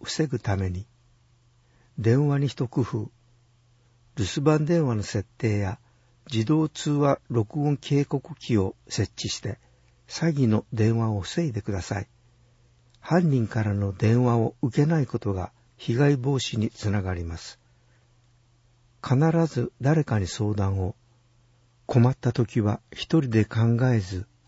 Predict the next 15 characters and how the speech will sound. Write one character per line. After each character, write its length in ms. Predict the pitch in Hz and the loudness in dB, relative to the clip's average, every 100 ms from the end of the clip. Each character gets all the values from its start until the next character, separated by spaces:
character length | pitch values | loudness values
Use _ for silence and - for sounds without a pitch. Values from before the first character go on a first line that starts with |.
| _ | _
家 140 | - | -2
族、 400 | 131 131 - 104 - | 0 0 0 -4 -2
友 260 | 120 120 117 | 0 2 2
人、 320 | 110 113 - - | 4 2 2 -2
警 200 | 123 127 | 0 0
察 300 | 135 - 139 | -2 -2 0
な 160 | 135 | 2
ど 140 | 113 101 | 2 0
に 160 | 101 - | -2 -6
相 260 | - 120 | -4 0
談 220 | 117 117 107 | 2 2 0
し 160 | - | 0
ま 100 | 113 | 0
し 140 | - 113 | 0 -2
ょ 180 | 87 | -4